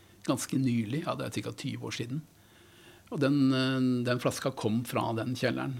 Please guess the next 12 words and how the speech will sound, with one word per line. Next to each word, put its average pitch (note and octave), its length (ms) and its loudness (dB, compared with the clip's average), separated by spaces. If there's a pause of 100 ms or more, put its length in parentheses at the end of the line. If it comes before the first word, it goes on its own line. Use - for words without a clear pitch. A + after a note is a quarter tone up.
(120)
og D#3+ 80 -4
det B2+ 100 0
var B2+ 140 0
en A#2 80 0
helt A#2+ 160 -6
fantastisk - 640 -6
vin. C3 200 -8 (680)
Så, - 140 2 (180)
eh, C3+ 460 2 (520)
men C#3 240 6
som C3 140 0
sagt, - 300 0